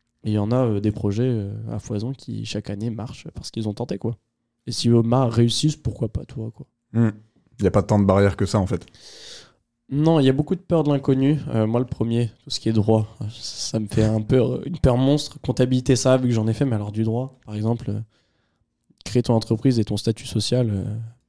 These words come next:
Speaker 1: t'en as aucune idée. Donc ça, par exemple, ça me fait peur. Mais bon, en se renseignant, en étant accompagné, justement, t'as moins cette peur.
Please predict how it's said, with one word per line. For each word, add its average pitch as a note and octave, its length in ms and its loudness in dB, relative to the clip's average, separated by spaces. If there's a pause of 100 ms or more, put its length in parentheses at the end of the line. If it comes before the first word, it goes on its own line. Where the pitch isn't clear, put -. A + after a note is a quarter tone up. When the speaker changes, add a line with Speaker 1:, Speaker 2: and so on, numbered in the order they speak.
(500)
Speaker 1:
t'en G2+ 200 -6
as - 180 -6
aucune C#3 320 -4
idée. A#2 180 2
Donc B2 160 -2
ça, D#3+ 100 2
par E3 120 0
exemple, D3 180 0
ça C#3+ 80 0
me B2 60 0
fait A2+ 120 0
peur. F3+ 320 2 (280)
Mais A2 140 2
bon, A2+ 460 -2
en G2+ 40 -4
se - 120 -4
renseignant, A2+ 680 -2
en A2+ 80 -2
étant G2+ 200 -4
accompagné, G#2+ 640 -2
justement, A#2 400 -6
t'as G2+ 280 -6
moins G#2 160 -4
cette - 220 -4
peur. A2+ 300 -2